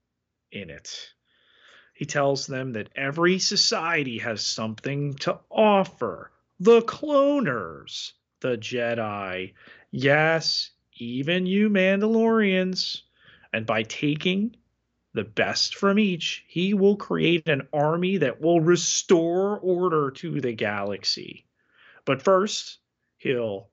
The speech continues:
take the Mandalorian fleet off the board while they still have the element of surprise, 'cause they can't scan down there and know that's where they were attacked from before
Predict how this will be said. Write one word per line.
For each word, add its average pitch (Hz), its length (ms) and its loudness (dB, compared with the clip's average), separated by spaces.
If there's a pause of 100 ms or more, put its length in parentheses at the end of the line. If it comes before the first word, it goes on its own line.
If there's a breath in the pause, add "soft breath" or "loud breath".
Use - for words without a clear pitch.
(100)
take 285 280 -2
the 269 60 -2
Mandalorian 233 680 0
fleet 202 320 -4 (160)
off 151 300 -4
the 147 60 -4
board 135 520 -2 (300 soft breath)
while 208 360 2
they 143 260 -2
still 139 320 -2
have 127 240 -6
the 117 140 -4
element 110 480 -6
of 104 180 -4
surprise, 104 840 -2
'cause 92 340 -4
they - 80 -6
can't 98 240 -4
scan 180 320 2
down 151 240 2
there 151 280 0
and 117 100 -6
know 120 240 0
that's 110 320 -4
where 117 240 -6
they 107 180 -4
were 107 220 -8
attacked 107 360 -6
from 110 200 0
before 120 500 4